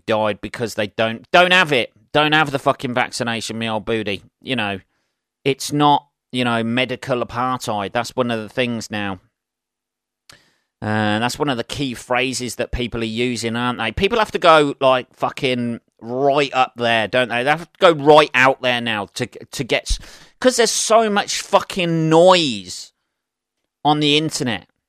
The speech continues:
There's so much noise in the news. There's so much fucking just bullshit fucking noise out there. They have to go to the extreme to try and make a point.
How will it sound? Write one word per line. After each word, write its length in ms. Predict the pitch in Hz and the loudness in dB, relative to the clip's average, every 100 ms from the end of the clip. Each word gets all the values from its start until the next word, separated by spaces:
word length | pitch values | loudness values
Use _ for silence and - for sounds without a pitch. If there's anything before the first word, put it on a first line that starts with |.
| _ _ _ _ _ _ _ _ _ _ _ - | _ _ _ _ _ _ _ _ _ _ _ -6
There's 160 | 131 | -4
so 180 | - 190 | 0 0
much 240 | 175 139 143 | 0 -2 -2
noise 400 | 147 160 160 143 | 2 4 2 0
in 120 | 131 | 0
the 80 | 120 | 0
news. 640 | 135 151 151 151 151 151 | 2 4 6 6 4 0
There's 180 | - 107 | -4 -8
so 220 | - 143 | -4 -4
much 200 | 135 - | -4 -10
fucking 520 | - 147 - 151 135 | -4 -4 -2 -6 -6
just 340 | 117 143 135 - _ _ _ 143 | -2 -2 -2 -8 _ _ _ 2
bullshit 580 | 165 170 - 147 - | 2 2 -4 -4 -6
fucking 640 | - 127 - 135 123 120 123 | -10 -12 -8 -2 0 2 2
noise 420 | 131 143 139 127 | 2 2 -2 -4
out 220 | 117 107 | -6 -6
there. 300 | 98 95 98 _ _ _ _ _ _ - | -10 -12 -14 _ _ _ _ _ _ -2
They 180 | 131 | -2
have 400 | 131 156 156 - - | 0 -2 -4 -4 -6
to 80 | |
go 340 | 127 131 120 123 | -2 0 2 0
to 200 | - 139 | -4 -2
the 200 | 123 127 | 0 -2
extreme 1300 | 117 - - - - 131 139 151 147 127 113 101 101 _ _ _ _ _ _ _ _ _ _ | -2 -4 -4 -6 -6 -2 2 4 4 2 0 -4 -8 _ _ _ _ _ _ _ _ _ _
to 140 | - 131 | -10 -8
try 580 | - - 143 147 139 | -8 -8 2 4 6
and 260 | 131 131 127 | 4 0 -4
make 320 | 113 117 - | -6 -8 -8
a 60 | 120 | -10
point. 460 | - - 113 107 | -8 -8 -6 -8